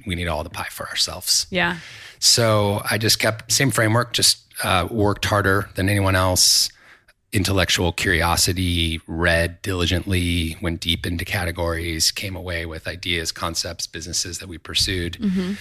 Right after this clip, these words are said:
Speaker 1: But Rick and I were basically stuck in a partnership that was focused on enterprise I T
Speaker 2: Mm-hmm.
Speaker 1: in a market that didn't have any enterprise I T. And so, um, we were hunting around Los Angeles and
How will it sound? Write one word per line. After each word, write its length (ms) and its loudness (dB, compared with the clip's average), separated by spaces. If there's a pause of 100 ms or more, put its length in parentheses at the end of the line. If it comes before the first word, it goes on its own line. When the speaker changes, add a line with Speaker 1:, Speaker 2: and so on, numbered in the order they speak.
(280)
Speaker 1:
But 100 0
Rick 260 2
and 100 2
I 120 4
were 140 4
basically 580 2
stuck 800 2
in 120 2
a 80 2
partnership 640 2
that 120 -4
was 160 2
focused 380 -2
on 160 -2
enterprise 480 0
I 100 -4
T 400 0 (220)
Speaker 2:
Mm-hmm. 200 -4 (240)
Speaker 1:
in 100 2
a 40 4
market 360 0
that 100 -6
didn't 220 0
have 180 0
any 200 -4
enterprise 400 -6
I 80 -8
T. 300 -10 (240)
And 180 -4
so, 360 -2 (200)
um, 160 -2
we 120 0
were 260 0 (320)
hunting 380 0
around 400 4
Los 240 2
Angeles 680 2 (100)
and 360 -2